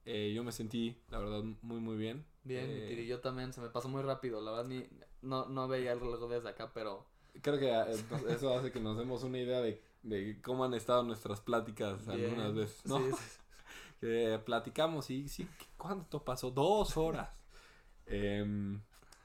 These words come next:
Speaker 1: pero, pues, gracias
Speaker 2: Bien,
Speaker 1: por,
Speaker 2: Tiri.
Speaker 1: por tu tiempo, Diego. Gracias a
Speaker 2: Gracias
Speaker 1: todos los
Speaker 2: a
Speaker 1: que
Speaker 2: ti.
Speaker 1: no, nos escuchan. Creo que, eh, lo valoramos mucho el, el hecho que se tomen el tiempo de, de, de escucharnos. Eh, no importa, eh,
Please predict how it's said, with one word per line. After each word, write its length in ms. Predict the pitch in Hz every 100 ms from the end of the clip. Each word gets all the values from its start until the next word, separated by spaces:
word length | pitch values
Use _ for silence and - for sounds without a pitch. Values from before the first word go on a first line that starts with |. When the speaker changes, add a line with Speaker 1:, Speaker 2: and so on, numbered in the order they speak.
| -
Speaker 1:
pero, 520 | 120 117 117 110 113 113
pues, 140 | 113
gracias 500 | 139 143 165 151 - -
Speaker 2:
Bien, 160 | 120 113
Speaker 1:
por, 180 | 107 107
Speaker 2:
Tiri. 100 | 110
Speaker 1:
por 140 | 110
tu 40 | 110
tiempo, 260 | - 131 135
Diego. 240 | 135 143
Gracias 320 | 143 139 143 123
a 40 |
Speaker 2:
Gracias 80 | 113
Speaker 1:
todos 120 | 123
los 120 | 123
Speaker 2:
a 20 | 107
Speaker 1:
que 80 |
Speaker 2:
ti. 60 | 113
Speaker 1:
no, 200 | 110 107
nos 220 | 107 101
escuchan. 580 | 101 - 135 - 156 - - -
Creo 180 | 113 104
que, 360 | 104 95 95 104 - - - 98
eh, 460 | 87 87 87 90 - _ _ _ - - -
lo 180 | 95 110
valoramos 520 | 104 110 117 135 139
mucho 360 | 139 147 143 135
el, 160 | 113 95
el 120 | 107
hecho 200 | 107 113
que 100 | 107
se 100 | 101
tomen 260 | 117 123
el 120 | 113 104
tiempo 260 | 117 117
de, 180 | 104 95
de, 240 | 92 95 -
de 160 | 98
escucharnos. 720 | 95 - 107 117 123 131 - - - - -
Eh, 460 | 90 90 87 87 - -
no 80 | 101
importa, 680 | 98 98 98 98 92 90 - - - - -
eh, 500 | - 143 - -